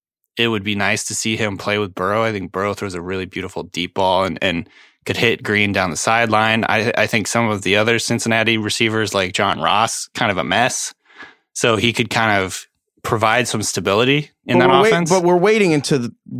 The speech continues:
Speaker 2: like, real life stuff 'cause it, it, I think the A J Green staying in Cincinnati would be great for real life because, you know, one, Burrow actually has someone, like, everything you just said, and also just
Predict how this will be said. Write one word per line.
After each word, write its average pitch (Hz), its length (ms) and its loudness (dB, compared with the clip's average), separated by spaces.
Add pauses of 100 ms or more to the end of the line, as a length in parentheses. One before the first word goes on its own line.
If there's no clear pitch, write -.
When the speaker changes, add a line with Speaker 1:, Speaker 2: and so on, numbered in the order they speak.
(120)
Speaker 2:
like, 127 220 0
real 143 260 0
life 139 160 2
stuff 113 260 -2
'cause 104 380 -6
it, - 260 -16
it, - 220 -16 (380)
I 196 40 4
think 254 200 2
the 151 120 -2 (560)
A 208 120 4
J 285 100 2
Green 233 180 2
staying 165 260 2
in 143 80 2
Cincinnati 113 500 0
would 107 100 -4
be 104 100 -6
great 113 320 -2
for - 120 -6
real 104 240 -6
life 92 260 -6
because, 107 460 -6 (400)
you 143 100 -2
know, 113 80 0
one, 117 380 0 (160)
Burrow 156 280 4
actually 131 300 0
has 117 240 0
someone, 117 240 0
like, 113 140 -4
everything 135 280 2
you 120 80 0
just 113 180 -4
said, 120 140 0
and 139 80 -2
also 170 220 0
just 135 220 -6